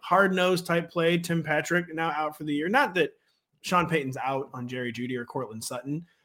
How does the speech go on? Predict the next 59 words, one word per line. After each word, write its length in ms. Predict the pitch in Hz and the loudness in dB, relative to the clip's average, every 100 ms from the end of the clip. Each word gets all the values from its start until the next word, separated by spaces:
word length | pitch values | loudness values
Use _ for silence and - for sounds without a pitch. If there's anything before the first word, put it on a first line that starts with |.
| _ | _
but 60 | 151 | 4
we 100 | 170 | 6
just 140 | 170 | 6
know 160 | 180 190 | 6 8
he's 100 | 156 | 6
in 420 | 180 185 165 156 - _ _ - | 6 6 6 2 -6 _ _ 0
on 100 | 170 | 6
Marvin 380 | 165 175 160 160 | 10 10 8 4
Mims. 300 | 175 180 180 | 4 4 2
And 100 | 185 | 2
he, 80 | 233 | 2
he, 360 | 185 233 - - | 2 0 0 -2
he 120 | 190 | 2
seems 220 | 220 262 | 4 8
like 120 | 240 | 8
the 60 | 196 | 6
classic 400 | - 214 214 185 | 4 6 6 6
archetype 480 | 185 180 175 160 160 | 4 4 4 4 4
in 120 | 143 | 0
fantasy, 640 | 160 156 151 - 139 131 127 _ _ _ - | -2 0 0 -2 -2 -4 -6 _ _ _ 0
like, 120 | 180 | 2
the 60 | |
kind 180 | 180 254 | 6 8
of 80 | 214 | 10
wide 220 | 214 220 | 10 8
receiver 360 | 202 175 196 180 | 6 2 0 -2
four 540 | 175 185 185 196 190 | 0 0 4 2 2
who 240 | 156 143 143 _ _ _ | 0 -2 -4 _ _ _
has 180 | - 180 | -2 2
a 60 | 156 | 4
zero-point 760 | 143 233 240 175 208 190 - | 6 8 8 6 2 0 0
floor, 480 | 196 214 175 156 160 _ _ _ - | 4 6 8 4 2 _ _ _ 6
but 200 | 180 180 | 6 6
he's 160 | 208 | 0
the 40 | 214 | 2
kind 100 | 214 | 6
of 40 | |
guy 120 | 202 | 8
who 100 | 190 | 8
can, 100 | 185 | 8
like, 140 | 175 165 | 4 2
flip 280 | - 202 175 | 2 0 2
a 40 | |
matchup 520 | 165 175 175 151 131 | 0 0 0 -2 -2
on 120 | 131 | -8
two 180 | 131 170 | -6 -8
catches. 540 | 170 170 170 78 - - | -6 -8 -8 -14 -16 -12
'Cause 140 | 147 | -6
if 40 | 151 | -2
he 60 | |
has 100 | 143 | -2
two 160 | - 185 | -2 -2
catches 360 | 190 190 185 | 2 2 0
for 120 | - 165 | -4 2
eighty-one 400 | 170 175 170 160 | 4 6 4 2
yards 360 | 156 160 165 | 4 4 4
and 100 | 151 | 0
a 20 | |
touchdown, 600 | 131 151 151 185 185 196 | -2 -2 -2 0 2 0